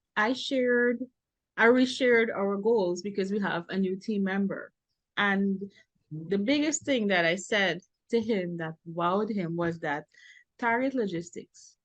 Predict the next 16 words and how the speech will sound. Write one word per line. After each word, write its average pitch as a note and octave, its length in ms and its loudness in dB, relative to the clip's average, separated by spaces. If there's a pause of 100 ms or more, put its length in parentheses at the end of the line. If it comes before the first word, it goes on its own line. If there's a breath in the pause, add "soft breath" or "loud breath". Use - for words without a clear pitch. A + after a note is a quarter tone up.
(200)
wants G3 600 -4 (180)
to A#3+ 120 -6
be E3+ 240 -6 (800)
in F#3 500 0 (100)
six - 760 -10 (220)
continents G#3 1080 -8 (160)
of F#3+ 260 -4
the F#3 100 -4
world E3 680 -2 (220)
in D#3 260 -10 (280)
five D3+ 380 -4
years. - 540 -12 (680 loud breath)
Saying B3 560 2
it, B3+ 200 0 (140)
I F3+ 140 0
feel A3 480 2